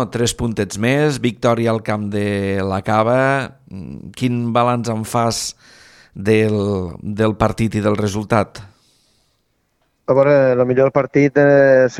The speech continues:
Speaker 2: van ser els tres punts, realment, perquè va ser dels partits que no vam estar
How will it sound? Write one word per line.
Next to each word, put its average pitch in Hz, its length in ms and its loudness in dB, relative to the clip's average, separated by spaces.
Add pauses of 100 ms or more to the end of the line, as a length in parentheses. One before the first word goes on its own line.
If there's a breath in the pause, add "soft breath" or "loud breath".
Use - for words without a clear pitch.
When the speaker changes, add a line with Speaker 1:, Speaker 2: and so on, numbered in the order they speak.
Speaker 2:
van 131 160 0
ser 139 80 2
els - 80 -10
tres 131 160 0
punts, 131 400 -2
realment, 117 400 0
perquè 120 160 0
va 117 160 2
ser 127 720 4
dels 120 240 0
partits - 560 -2
que 123 720 4 (640)
no 131 400 0
vam 131 160 2
estar 123 800 2